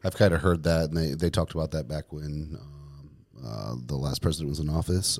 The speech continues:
uh, and they were talking about, like, getting rid of TikTok and that whole thing. And, like, I never really thought about it. Like, I got TikTok on my phone, and I make funny TikToks with my kids, but, um, you know, you start thinking about that stuff, you're like, "Yeah, technically." I mean,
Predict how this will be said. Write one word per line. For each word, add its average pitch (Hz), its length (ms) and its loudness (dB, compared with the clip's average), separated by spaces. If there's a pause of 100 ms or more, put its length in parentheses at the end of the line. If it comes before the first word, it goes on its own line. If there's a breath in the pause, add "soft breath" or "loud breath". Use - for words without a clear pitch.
uh, 85 460 -6
and 80 120 -2
they 85 60 0
were 82 60 -4
talking 80 160 -4
about, 82 320 -8
like, 80 200 -8
getting 82 260 0
rid 80 100 -4
of 76 100 -12
TikTok 73 560 -8
and 71 100 -12
that 73 80 -10
whole 80 180 -8
thing. 73 320 -8
And, 69 120 -8
like, 67 160 -10 (640 loud breath)
I 190 100 0
never 92 240 4
really 80 240 4
thought 65 240 0
about 69 200 -2
it. 69 40 -2
Like, 78 160 -4
I 92 40 -4
got 76 220 -6
TikTok - 440 -6
on 71 140 -8
my 73 100 -6
phone, 69 220 -8
and 67 100 -10
I 69 40 -10
make 69 200 -10
funny 69 200 -8
TikToks - 460 -8
with - 160 -12
my 71 140 -14
kids, 73 340 -6
but, 73 220 -6 (540 soft breath)
um, 76 580 -2 (680)
you 80 100 -4
know, 58 220 -6
you 71 120 -4
start - 260 -2
thinking 87 240 -2
about 73 220 -6
that 69 160 -10
stuff, - 280 -8
you're 82 120 -10
like, 85 80 -8
"Yeah, 196 280 -10
technically." 80 560 -8
I 85 60 -16
mean, 78 240 -10